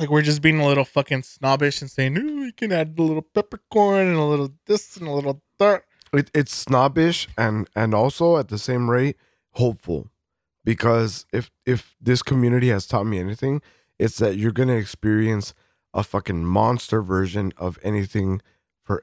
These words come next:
Speaker 2: any category of beer you've ever had.
Speaker 1: True.
Speaker 2: So, um, it's hopeful for me because I can't wait to see what a monster version of these milkshake double I P As that Barrel Brothers is putting out
Speaker 1: Yeah.
Speaker 2: would be.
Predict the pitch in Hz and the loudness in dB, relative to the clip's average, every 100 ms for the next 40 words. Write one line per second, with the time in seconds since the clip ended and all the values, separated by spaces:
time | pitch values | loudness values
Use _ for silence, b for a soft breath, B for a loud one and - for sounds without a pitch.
0 | - 113 113 104 107 104 92 85 87 76 | -2 -2 -2 0 0 0 0 0 -2 0
1 | 95 87 90 87 95 87 90 90 80 78 | -2 0 -2 -2 -2 -2 -4 -2 -2 -4
2 | 127 113 _ _ _ _ - 110 104 98 | -6 -10 _ _ _ _ -4 0 0 -2
3 | 80 _ - 104 104 95 107 - 131 127 | -6 _ -4 0 0 -4 -6 0 0 0
4 | - 107 95 87 80 80 _ _ _ - | -4 -4 -2 -2 -4 -8 _ _ _ -6
5 | 107 - 113 110 90 76 104 120 117 120 | -6 0 0 0 -2 -4 -4 0 2 2
6 | 113 113 - 117 107 90 92 90 90 107 | 0 -4 -2 0 0 0 0 0 0 -2
7 | 123 87 95 104 113 127 - b b - | -2 0 0 0 0 -2 -6 b b -2
8 | 104 98 110 95 - - 110 110 104 - | 0 2 2 0 -4 -2 0 0 0 -2
9 | 113 85 95 90 92 90 - 95 87 87 | -2 -2 -4 -2 -2 -4 -4 -2 0 -2
10 | 90 64 - 95 95 82 92 85 90 82 | -4 -6 -2 0 0 -2 -4 -2 -6 -8
11 | - 101 90 82 82 - _ _ 127 117 | -8 -6 -4 -2 -4 -6 _ _ 0 2
12 | 95 85 87 78 | 0 -2 -8 -10